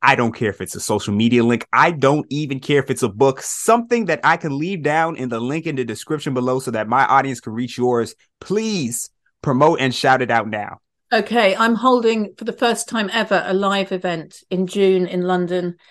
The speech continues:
Speaker 1: Mm.
Speaker 2: and it's called Become, so that you come to my event to, to work out who and what you want to become.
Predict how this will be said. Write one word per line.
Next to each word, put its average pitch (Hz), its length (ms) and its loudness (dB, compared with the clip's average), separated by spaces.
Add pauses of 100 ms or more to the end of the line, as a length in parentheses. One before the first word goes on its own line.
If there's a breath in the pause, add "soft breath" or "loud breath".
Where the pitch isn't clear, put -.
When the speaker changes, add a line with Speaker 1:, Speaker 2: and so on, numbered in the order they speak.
(160 soft breath)
Speaker 1:
Mm. 92 180 -14
Speaker 2:
and 180 460 0
it's 185 140 -12
called 220 240 0
Become, 175 540 0
so - 200 -4
that 190 100 -2
you 196 120 -6
come 226 240 -2
to - 140 -6
my 196 160 2
event 180 340 -2
to, 180 200 -4
to - 140 -10
work 180 280 0
out 180 220 -2
who 214 140 0
and 190 120 0
what 180 180 0
you 180 120 -4
want 170 200 -6
to - 80 -20
become. 156 480 -6